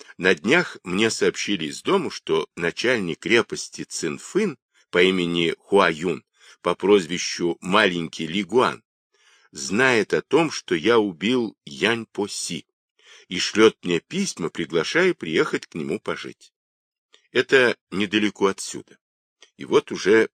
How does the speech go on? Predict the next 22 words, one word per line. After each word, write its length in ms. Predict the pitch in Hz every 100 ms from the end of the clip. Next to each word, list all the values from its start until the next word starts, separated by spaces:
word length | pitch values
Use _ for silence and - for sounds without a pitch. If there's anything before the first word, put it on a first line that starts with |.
| -
два 280 | - 78 73
дня, 320 | 65 92 135
как 280 | - 92 -
я 100 | 87
хочу 440 | 90 - - 98
отправиться 760 | - 90 - 160 196 92 - -
туда, 340 | - 64 67 - _ _ _ - _ _
но 160 | 85 110
не 180 | 202 208
решаюсь 720 | 185 - 156 175 165 151 -
из-за 300 | 120 113 95 107
плохой 380 | 107 - 131
погоды. 440 | - 107 76 62 _ _ _ _ _ _ - _ _
Однако 500 | 82 - 123 143 156
идти 200 | 156 170
все 200 | - 160
равно 280 | 170 170 170
надо, 340 | 117 69 55 - _ _ _ _
и 120 | 78
лучше 360 | 80 151 - 175
всего, 300 | - 131 113
пожалуй, 480 | - 85 71 60